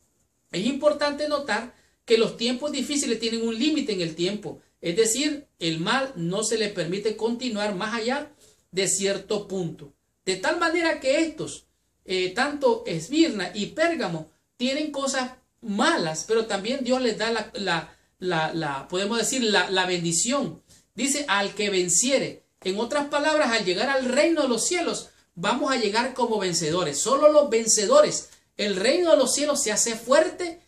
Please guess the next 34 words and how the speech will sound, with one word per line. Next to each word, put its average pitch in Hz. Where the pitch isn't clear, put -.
y 220
solamente 247
los 156
valientes 277
lo 190
arrebatan. 175
Así 226
es 240
que 262
el 247
que 202
tiene 226
oídos 262
para 165
oír, 330
que 175
oiga 262
lo 220
que 190
el 165
Espíritu 254
dice 226
a 175
la 165
iglesia. 165
Ya 185
dijimos 254
claramente 262
cuál 196
es 220
la 233
doctrina 220
de 196
Balaam, 190